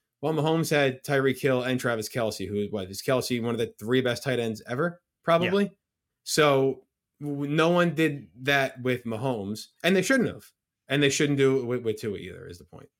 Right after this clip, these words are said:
Speaker 2: No, no quarterback wins the M V P without being on a very, very, very good team.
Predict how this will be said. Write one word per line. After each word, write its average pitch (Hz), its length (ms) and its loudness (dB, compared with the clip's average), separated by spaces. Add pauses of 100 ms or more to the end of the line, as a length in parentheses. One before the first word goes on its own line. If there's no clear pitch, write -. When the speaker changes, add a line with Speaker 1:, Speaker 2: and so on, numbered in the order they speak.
(580)
Speaker 2:
No, 226 320 2
no 233 300 2
quarterback 120 800 0
wins 143 420 -2
the 127 180 -2
M 117 120 -2
V 110 140 -8
P 107 420 -10 (220)
without 131 280 -2
being 123 160 -4
on 120 140 -6
a 107 100 -10 (100)
very, 185 560 2
very, 156 320 2
very 135 260 2
good 113 220 -10
team. - 200 -16